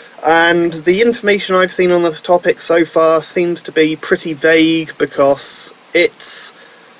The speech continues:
um, you know, it's quite new news. Maybe there'll be some more detailed information available in the next couple of days. Uh,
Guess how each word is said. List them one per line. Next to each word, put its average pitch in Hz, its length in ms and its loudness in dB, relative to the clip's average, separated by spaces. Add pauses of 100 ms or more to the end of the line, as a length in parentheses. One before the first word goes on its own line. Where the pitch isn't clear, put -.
(320)
um, 170 540 4
you 180 60 2
know, 170 100 4
it's 165 160 2
quite 185 300 2
new 165 220 4
news. 156 480 2
Maybe 160 600 0
there'll 151 240 2
be 147 180 -2
some 139 280 -2
more 135 360 4
detailed 139 560 0
information 135 640 -4
available 131 680 0
in 127 320 -4
the 123 180 -4
next 123 300 -4
couple 127 340 -4
of 117 120 -2
days. - 460 -2 (480)
Uh, 143 300 2